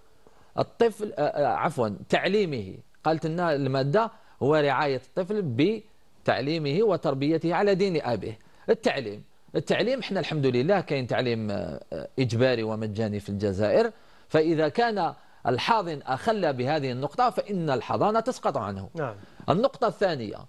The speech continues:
Speaker 1: تربيته على دين أبيه. كيف ذلك؟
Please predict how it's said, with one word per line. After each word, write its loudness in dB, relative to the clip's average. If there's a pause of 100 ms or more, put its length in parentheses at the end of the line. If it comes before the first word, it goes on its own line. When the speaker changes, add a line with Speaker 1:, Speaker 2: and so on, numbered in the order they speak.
(300)
Speaker 1:
تربيته 2
على 2
دين -2
أبيه. 0 (340)
كيف 2
ذلك؟ -2